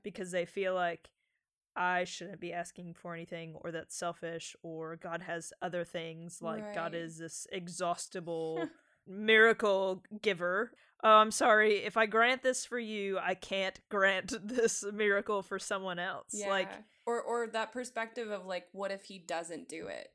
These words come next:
Speaker 2: Oh, well, then I just won't ask so I don't get disappointed."
Speaker 1: Yeah,
Speaker 2: You know?
Speaker 1: and that attitude,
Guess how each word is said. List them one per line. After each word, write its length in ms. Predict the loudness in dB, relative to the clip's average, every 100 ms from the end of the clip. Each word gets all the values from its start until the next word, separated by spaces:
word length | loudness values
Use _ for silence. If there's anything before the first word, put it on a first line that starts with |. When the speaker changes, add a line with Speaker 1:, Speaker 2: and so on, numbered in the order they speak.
| -8
Speaker 2:
Oh, 120 | -6
well, 120 | -4
then 180 | -4 -2
I 100 | -4
just 200 | -6 -10 -8
won't 180 | -8
ask 280 | -6 -8 -8
so 240 | -6 -6 -4
I 160 | -4 -2
don't 220 | -4 -6
get 160 | -10 -12
disappointed." 840 | -14 -14 -14 -12 -12 -14 -18 -20 _ _ _ _ _ _ _ _ -14
Speaker 1:
Yeah, 420 | 0 6 6 4 0
Speaker 2:
You 160 | -6
know? 80 | -2
Speaker 1:
and 260 | -2 -2 -6 _ _ _
that 320 | -2 2 2 2
attitude, 880 | 0 2 0 -2 -8 -8 -8 -10